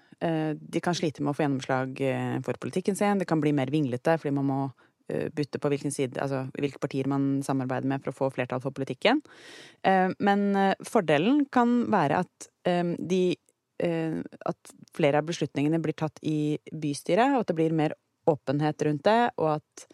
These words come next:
eh, de må kanskje gå for bredere kompromisser, da, og at det blir mindre kjedelig å sitte i opposisjon.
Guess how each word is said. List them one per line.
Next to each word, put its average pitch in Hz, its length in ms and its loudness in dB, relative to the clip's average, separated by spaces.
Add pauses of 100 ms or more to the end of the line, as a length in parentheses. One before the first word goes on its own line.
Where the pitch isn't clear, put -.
(380)
eh, 156 200 0
de 151 160 0
må 175 160 2
kanskje 156 400 -2 (140)
gå 147 140 0
for 160 120 -2
bredere 143 600 0 (100)
kompromisser, 147 640 -2
da, 151 120 4 (160)
og 156 100 2
at 151 220 -4
det 156 80 0
blir 151 200 2 (760)
mindre 180 340 2
kjedelig 156 480 2
å 170 60 2
sitte - 320 -2
i 143 280 2
opposisjon. 175 720 0